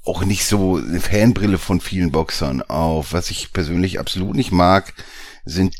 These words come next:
die, diese Blender. Also, ich meine, insbesondere,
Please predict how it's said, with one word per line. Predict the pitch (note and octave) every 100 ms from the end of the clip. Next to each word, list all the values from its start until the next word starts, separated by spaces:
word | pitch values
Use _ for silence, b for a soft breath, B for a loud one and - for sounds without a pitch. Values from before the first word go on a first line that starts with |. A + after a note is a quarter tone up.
| -
die, | - G#2 A2+ A#2 A#2+ G2+ D2 -
diese | G#2 G#2+
Blender. | F2 - - - F#2+ G2 G2+ E2+ D#2+ D#2 D2+ D#2+ - B B B B
Also, | - F2 G2 E2+ F2 - -
ich | -
meine, | G#2+ A2+ G#2+ - - - -
insbesondere, | G2+ A2 A2+ G2+ G2